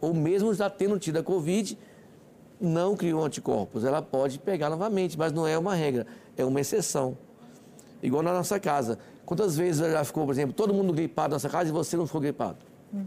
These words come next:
Speaker 1: Ou o contrário. Só, né? Então, isso é uma re-, é uma, uma coisa que é de cada pessoa. Nós temos D N A diferente.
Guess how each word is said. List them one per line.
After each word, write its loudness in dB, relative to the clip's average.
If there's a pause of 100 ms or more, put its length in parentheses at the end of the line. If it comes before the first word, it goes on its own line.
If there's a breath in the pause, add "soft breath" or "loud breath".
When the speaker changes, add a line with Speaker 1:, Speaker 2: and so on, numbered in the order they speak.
Speaker 1:
Ou 0
o -2
contrário. 0 (180)
Só, -2
né? 0 (240 loud breath)
Então, 0 (100)
isso 2
é 2
uma 2
re-, 0
é 2
uma, 0
uma -2
coisa -2
que -2
é 2
de -4
cada 0
pessoa. -2
Nós 0
temos 0
D 0
N 0
A 0 (720 loud breath)
diferente. 0